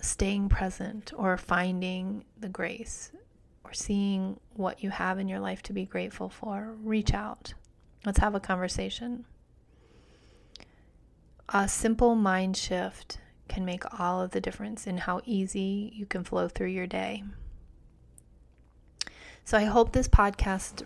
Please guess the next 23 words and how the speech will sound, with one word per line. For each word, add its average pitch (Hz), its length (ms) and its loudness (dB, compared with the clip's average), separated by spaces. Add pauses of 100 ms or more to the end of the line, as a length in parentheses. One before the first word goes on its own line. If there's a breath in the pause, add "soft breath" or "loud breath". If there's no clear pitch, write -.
resonates 196 480 4
with 214 220 4
you. 220 240 4
I 202 180 0
hope 202 420 0
the 208 100 0
idea 196 360 0
of 196 160 -6
change 208 720 2
and 190 200 0
mindfulness 208 840 2 (1040 loud breath)
makes 208 280 4
sense. 185 580 4 (320 loud breath)
I - 40 -4
hope 196 320 0
that 196 260 0 (100)
these 202 300 2
are 208 80 4
things 190 460 0
that - 160 4
can 196 160 -2
help 196 420 0
you 202 400 -2